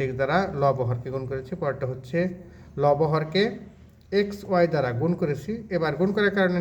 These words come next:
নিচে এরকম হয়ে গেল, কিন্তু এখানে এক্স, থ্রি এক্স ওয়াই জেড হয়েছে। তাহলে আমাদের বিয়োগ করতে হবে যাতে জিরো হয়, থ্রি এক্স ওয়াই জেড। তাহলে এখানে তিন দ্বারা গুণ করতে হবে, উপরেও তিন, নিচেও তিন। তার মানে থ্রি মাইনাস থ্রি ডিইউ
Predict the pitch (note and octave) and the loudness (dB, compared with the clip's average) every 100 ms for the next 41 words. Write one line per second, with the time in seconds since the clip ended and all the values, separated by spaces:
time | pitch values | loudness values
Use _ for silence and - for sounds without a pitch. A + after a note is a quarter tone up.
0 | F3+ F3+ E3 D#3 D3+ C#3+ D3 F3 F#3+ F3 | 2 2 0 0 -2 -2 -2 -2 -2 -2
1 | D#3+ D#3 D#3 E3+ - - - - - - | 0 2 2 0 -4 -16 -20 -20 -20 -2
2 | G#3+ B3 G#3+ G3 - F#3+ C3+ B2+ - A#2 | 2 4 4 2 4 4 4 2 0 -4
3 | G#2+ - - - - - - - E3+ F3 | -4 -8 -16 -18 -20 -20 -20 0 6 6
4 | F3 F3+ E3 G3 G3+ G#3 F#3+ F3+ C#3 C#3+ | 6 4 4 4 4 0 -2 -2 0 -2
5 | C#3 C3 C#3+ C#3 B2+ F3+ F#3 E3 D#3 B2+ | -4 -4 -2 0 0 -2 0 2 4 2
6 | A2+ C3 A#2 C#3 - C#3 C#3 C#3 C3+ - | 0 -4 -4 -4 -2 0 0 -2 -4 -6
7 | A#3+ A#3+ A3+ G#3 F#3 E3 - A#2+ D#3 F3+ | -4 0 2 4 4 2 0 -2 -2 2
8 | F3+ F#3 G#3+ G3+ F3+ B2 G2+ F#2 - A#2+ | 2 2 0 -2 -2 -4 -4 -8 -10 -10
9 | B2+ C#3 - - F#3 F#3 D3+ D#3+ D#3+ - | -8 -8 -6 0 4 4 4 2 0 -2
10 | F3 E3+ F3+ | 0 2 4